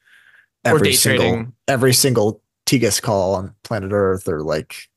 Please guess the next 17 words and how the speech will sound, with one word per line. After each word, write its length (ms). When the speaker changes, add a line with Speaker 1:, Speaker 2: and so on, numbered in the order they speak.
Speaker 2:
going 280
and 120
talking 320
to 80
people 300
at 80
the 100
company, 540
or, 480
you 140
know, 240
having 300
all 100
this, 220
like, 260
informational 560
advantage. 460